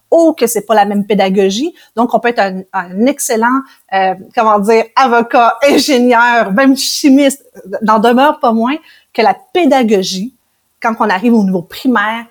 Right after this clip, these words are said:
et secondaire, c'est une pédagogie qui doit s'apprendre. Et, euh, si on veut, justement, on a en ce moment plusieurs enseignants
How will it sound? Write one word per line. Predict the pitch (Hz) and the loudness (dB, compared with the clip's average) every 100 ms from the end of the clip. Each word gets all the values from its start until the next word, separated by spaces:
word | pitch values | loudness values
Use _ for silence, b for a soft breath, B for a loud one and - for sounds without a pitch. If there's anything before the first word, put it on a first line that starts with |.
| _ | _
et | 202 | -8
secondaire, | - 233 202 185 175 180 208 | -6 -4 -4 -4 -4 -6 -8
c'est | - 185 | -12 -12
une | 165 | -6
pédagogie | 208 202 190 196 185 233 | -4 -2 -2 -4 -4 -6
qui | - 202 | -4 -2
doit | 180 202 185 | 0 0 -2
s'apprendre. | - - - 262 - 202 247 320 B B B B | -4 -4 -4 -6 -4 -4 -2 -6 B B B B
Et, | 214 202 202 | -2 0 2
euh, | 196 185 180 | 2 2 0
si | - 277 | -2 0
on | 247 | 0
veut, | 196 254 285 | 0 0 0
justement, | 254 - 214 214 262 B B B - | 0 -2 -2 0 -2 B B B -2
on | 208 | 2
a | 220 240 - | 2 0 0
en | 285 | -2
ce | - | 0
moment | 254 254 | -2 -2
plusieurs | - 247 214 247 269 277 | -4 -4 -2 0 -2 0
enseignants | 214 208 - 202 220 | -2 -2 -4 -4 -4